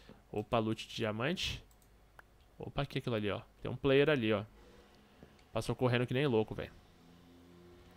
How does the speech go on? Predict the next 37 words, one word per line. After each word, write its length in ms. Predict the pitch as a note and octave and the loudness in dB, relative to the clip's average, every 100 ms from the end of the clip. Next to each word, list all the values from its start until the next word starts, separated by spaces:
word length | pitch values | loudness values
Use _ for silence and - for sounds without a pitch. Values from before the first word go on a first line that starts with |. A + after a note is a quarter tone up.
| - - - - - - - - - - - - - - - - - - - - - - | -20 -20 -20 -20 -20 -20 -20 -20 -20 -20 -20 -20 -20 -20 -20 -20 -20 -20 -20 -20 -20 -20
Fica 180 | - - | -6 -2
ligeiro, 380 | G#2+ A#2 A2 G#2 | 0 0 -2 -2
mano. 260 | G2+ G2 G#2+ - - - - - - - - - - - - - - - - - | -4 -8 -10 -16 -20 -20 -20 -20 -20 -20 -20 -20 -20 -20 -20 -20 -20 -20 -20 -8
Não 80 | A2+ | -4
sei 160 | A2+ A2 | 0 0
se 80 | |
o 40 | A#2 | 4
cara 180 | A2+ A2 | 6 8
tá 120 | A2+ | 6
armado 380 | A2 G#2+ A2 A2 | 6 4 4 2
ou 80 | |
não, 220 | G2+ A2 C3+ | 2 0 2
né? 120 | B2 | 2
Não 100 | A#2+ | 2
vou 120 | A2+ | 0
nem 100 | A2 | 0
arriscar. 520 | B2 - - A2+ A2 - - - - - - - - - - - - | 0 0 6 6 4 -10 -20 -20 -20 -20 -20 -20 -20 -20 -20 -20 -10
Até 100 | - | -6
porque 260 | G#2+ A#2+ A#2 | -4 0 2
tem 140 | B2+ | 4
outro 220 | A#2+ C3 | 4 2
cadáver 500 | C#3 D#3+ C#3 B2+ C3 | 2 4 8 6 6
por 180 | B2+ B2 | 0 2
ali. 300 | A#2 A2 - - - | 2 2 -4 -6 4
E 100 | B2+ | 4
aí, 140 | A2 | 6
se 100 | - | 2
eu 40 | |
for 120 | B2 B2 | 2 2
lá, 120 | G#2+ | 4
será 180 | B2 A#2 | 2 2
que 40 | |
eu 40 | |
consigo? 320 | - A#2 A#2 G2+ | 0 -2 -2 0
Ih, 140 | E3+ | -2
caralho, 340 | - A2+ G#2 G#2 | 2 2 2 0
caí. 280 | A2+ G#2 | 0 0